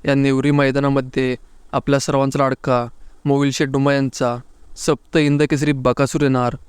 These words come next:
मग बकासूरचा पायरा नक्की कोणासोबत असणार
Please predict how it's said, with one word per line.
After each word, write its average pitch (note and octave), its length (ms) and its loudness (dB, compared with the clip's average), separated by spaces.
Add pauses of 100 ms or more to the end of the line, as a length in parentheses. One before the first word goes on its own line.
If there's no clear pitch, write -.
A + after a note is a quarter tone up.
(300)
मग C#3 120 0
बकासूरचा C#3 600 -2
पायरा C#3 280 2
नक्की C#3+ 240 0
कोणासोबत C#3 500 0
असणार A#2+ 340 0